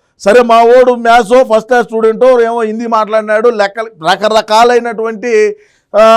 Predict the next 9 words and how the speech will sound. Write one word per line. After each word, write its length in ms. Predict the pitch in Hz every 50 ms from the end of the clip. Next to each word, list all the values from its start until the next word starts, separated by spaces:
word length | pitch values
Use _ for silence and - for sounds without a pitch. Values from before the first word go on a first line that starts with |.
| 226 226 226 226 226 240
అంశాలు, 360 | 262 214 220 269 269 277 302
రకరకాలైనటువంటి 1300 | 320 285 269 277 247 262 262 254 240 254 262 262 262 262 254 254 254 247 233 247 254 247 226 247 247 247
మాటలు 340 | 240 240 240 254 254 277
మాట్లాడినాడు. 580 | 262 262 254 269 294 311 302 302 311 302 285 269
అంటే 320 | 208 - 151 170 180 233
తెలుసో 500 | 226 - 208 214 220 208 170 233 240 240
కొంత, 360 | 233 - 226 226 220 226 226 156
తెలియకనో 500 | 190 196 220 220 220 202 220 233 240 233
కొంత 260 | 226 214 208 185